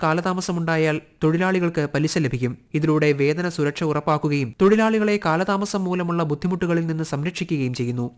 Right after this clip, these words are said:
ചുരുക്കത്തിൽ വികസിത് ഭാരത് റോസ്ഗാർ and ആജീവിക മിഷൻ തൊഴിലുറപ്പ് പദ്ധതിയെ കൂടുതൽ ഫലപ്രദവും സമഗ്രവുമായ ഒരു വികസന പ്രസ്ഥാനമാക്കി മാറ്റാനുള്ള കേന്ദ്ര സർക്കാരിന്റെ പുതിയ പ്രയത്നമാണ്. വികസിത ഭാരതം കെട്ടിപ്പടുക്കാനുള്ള നമ്മുടെ പരിശ്രമങ്ങൾക്ക്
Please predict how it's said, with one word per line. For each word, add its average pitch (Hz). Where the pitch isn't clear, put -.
ചുരുക്കത്തിൽ 247
വികസിത് 208
ഭാരത് 202
റോസ്ഗാർ 185
and 165
ആജീവിക 170
മിഷൻ 143
തൊഴിലുറപ്പ് 202
പദ്ധതിയെ 175
കൂടുതൽ 170
ഫലപ്രദവും 175
സമഗ്രവുമായ 165
ഒരു 151
വികസന 156
പ്രസ്ഥാനമാക്കി 165
മാറ്റാനുള്ള 143
കേന്ദ്ര 170
സർക്കാരിന്റെ 151
പുതിയ 156
പ്രയത്നമാണ്. 135
വികസിത 233
ഭാരതം 190
കെട്ടിപ്പടുക്കാനുള്ള 170
നമ്മുടെ 160
പരിശ്രമങ്ങൾക്ക് 156